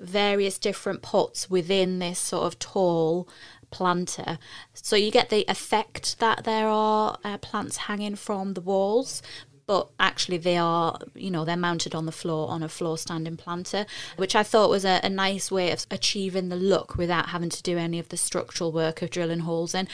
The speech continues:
But those strips that you mentioned, the Velcro ones, so, uh, they're the command strips, and they are good. I have some of those in my house, and I have one in my bathroom actually holding a mirror up, and it's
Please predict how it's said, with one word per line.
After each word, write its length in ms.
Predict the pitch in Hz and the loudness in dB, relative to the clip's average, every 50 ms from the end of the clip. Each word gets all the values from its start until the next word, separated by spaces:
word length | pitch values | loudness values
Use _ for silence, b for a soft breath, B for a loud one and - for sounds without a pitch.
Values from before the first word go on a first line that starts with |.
| B B B B B B | B B B B B B
But 180 | 240 247 240 | 8 8 8
those 300 | - 254 262 302 320 - | 8 8 8 8 6 4
strips 420 | - - - - 262 - - - - | 0 -2 0 2 4 2 2 2 -2
that 120 | - 190 - | -4 -2 -2
you 160 | - 175 170 | 0 -2 -2
mentioned, 400 | 170 165 160 170 - - 175 170 | -2 -4 -4 -4 -4 -4 -4 -4
the 60 | 165 | -2
Velcro 440 | - 190 185 175 165 - - 175 160 | 2 2 2 2 0 -2 -4 -4 -4
ones, 300 | 160 160 143 - - - | -2 -4 -6 -6 -6 -6
so, 280 | - - - 214 202 180 | -4 -2 0 2 2 2
uh, 280 | - - 202 214 208 | 4 4 4 4 4
they're 220 | 208 - 220 226 240 | 2 2 2 4 4
the 100 | 247 240 | 2 0
command 640 | - - - 220 202 196 185 180 175 175 170 170 | -4 -4 -4 -2 -2 0 0 0 0 -2 -4 -4
strips, 640 | - - - - - 170 - - - - - - - - B B B B B B | -4 -4 -4 -4 -4 -6 -8 -8 -10 -10 -12 -12 -12 -12 B B B B B B
and 480 | - 208 190 185 185 180 180 175 190 - - | 2 4 4 4 2 0 -2 -4 -6 -2 2
they 140 | 262 277 311 | 4 4 6
are 300 | 320 330 339 311 277 247 | 6 8 8 6 6 4
good. 280 | - - 220 - 220 | 4 4 4 4 4
I 180 | - - 220 247 | 6 6 6 6
have 180 | 240 269 269 269 | 6 6 4 4
some 180 | - - 247 | 4 0 0
of 80 | 233 226 | 0 2
those 240 | 208 208 196 190 196 | 2 2 2 2 0
in 80 | 190 | -2
my 160 | 185 180 180 175 | 0 0 -2 0
house, 240 | 170 160 151 - | -2 -2 -4 -2
and 80 | - 196 | -4 -4
I 60 | 196 | -4
have 180 | 202 214 254 247 | -2 -2 -2 0
one 160 | 269 262 240 | 2 2 2
in 80 | 226 214 | 0 0
my 120 | 208 190 | -2 -2
bathroom 380 | - - 226 226 - - 190 165 | 0 0 0 0 0 -4 -6 -6
actually 280 | 147 - - - 175 | -4 -4 -4 -6 -6
holding 400 | 165 - 196 196 190 175 175 170 | -6 -6 -4 -2 -2 -2 -2 -4
a 40 | 170 | -2
mirror 360 | 180 190 208 202 180 156 - - | -2 0 0 2 0 0 0 -2
up, 240 | 170 - - - - - | -4 -6 -8 -10 -10 -8
and 160 | - 196 190 | -6 -4 -4
it's 260 | 190 - - - - | -4 -4 -6 -8 -10